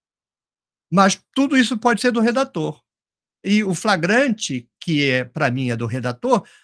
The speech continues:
porque você veja lá em sete, dois, três, se você olhar o, o, o sexo do animal, é macho, é homem e mulher. Aí já tá macho e fêmea. E a quantidade tá Shenaim, Shenaim.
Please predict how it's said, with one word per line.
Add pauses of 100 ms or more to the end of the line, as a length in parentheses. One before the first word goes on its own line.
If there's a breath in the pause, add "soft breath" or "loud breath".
(140)
porque
você
veja
lá
em
sete,
dois,
três,
se
você
olhar (500)
o,
o,
o
sexo
do
animal,
é
macho,
é
homem
e
mulher. (880)
Aí
já
tá
macho
e
fêmea. (1120)
E
a
quantidade (360)
tá (140)
Shenaim,
Shenaim.